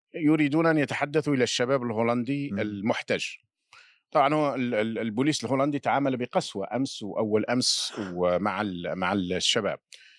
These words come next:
Speaker 1: فالشاب يرد على الصحفيين الهولنديين يقول لهم: "لا نريد أن نتحدث إليكم، أين كنتم من قبل؟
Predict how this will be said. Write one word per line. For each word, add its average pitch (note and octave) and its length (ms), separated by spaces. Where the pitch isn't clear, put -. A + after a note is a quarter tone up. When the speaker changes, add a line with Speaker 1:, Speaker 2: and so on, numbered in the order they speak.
Speaker 1:
فالشاب D#3 680
يرد F3+ 320
على C3 200
الصحفيين A2+ 760
الهولنديين A2 540
يقول C#3+ 260
لهم: C#3 400
"لا D3 220
نريد G#3 220
أن F#3 120
نتحدث D3+ 400
إليكم، C#3+ 460
أين F#3 340
كنتم E3+ 400
من D3 120
قبل؟ G2+ 300